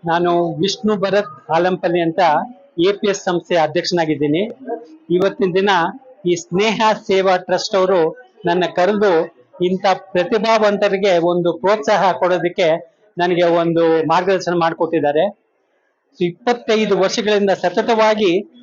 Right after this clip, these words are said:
ಅವರು ಇಂಥ ಒಂದು ಸೇವೆಯನ್ನ ಸಲ್ಲಿಸ್ಕೊಂಡ್ ಬರ್ತಾ ಇದ್ದಾರೆ. They are not only giving for the education,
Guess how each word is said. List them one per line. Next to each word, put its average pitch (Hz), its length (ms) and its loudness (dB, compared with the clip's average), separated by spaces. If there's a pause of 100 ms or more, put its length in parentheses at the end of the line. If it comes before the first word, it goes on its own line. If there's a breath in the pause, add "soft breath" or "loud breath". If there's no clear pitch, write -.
(160)
ಅವರು 180 420 2
ಇಂಥ 185 320 0 (100)
ಒಂದು 185 220 0
ಸೇವೆಯನ್ನ 202 500 0 (160)
ಸಲ್ಲಿಸ್ಕೊಂಡ್ 180 460 -2
ಬರ್ತಾ 175 180 -2
ಇದ್ದಾರೆ. 170 680 0 (340)
They 170 120 0
are 170 100 0
not 190 280 2
only 214 180 0 (140)
giving 202 260 0
for 190 260 -2
the 160 240 0
education, 208 600 -2